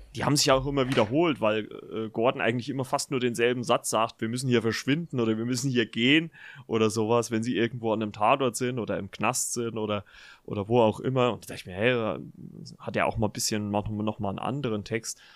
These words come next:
Aber genauso, Timo, wie du sagst, geht's mir auch. Ich, und das ist das, was ich so am Anfang auch so ein bisschen gemeint hab, auf der handwerklichen Ebene ist das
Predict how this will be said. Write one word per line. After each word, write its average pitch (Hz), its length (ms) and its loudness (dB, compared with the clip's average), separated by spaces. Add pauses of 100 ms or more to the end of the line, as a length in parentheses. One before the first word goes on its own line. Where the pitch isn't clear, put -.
(260)
Aber 101 140 -2
genauso, 120 340 2
Timo, 147 320 -4
wie 139 100 -8
du 135 140 -4
sagst, 127 480 -2
geht's 131 240 -2
mir 117 160 0
auch. 151 240 2 (600)
Ich, - 320 -4 (120)
und - 160 -6
das 120 100 2
ist 127 160 -2
das, 135 160 0
was 123 140 -2
ich 120 80 -10
so 123 100 2
am 107 120 0
Anfang 127 300 0
auch 117 100 -2
so 123 100 -6
ein 113 60 -12
bisschen 120 240 -4
gemeint 107 260 -2
hab, 113 140 -2 (960)
auf 107 140 -8
der 113 180 -2
handwerklichen 143 640 0
Ebene 113 500 -4 (300)
ist - 180 -6
das - 360 -4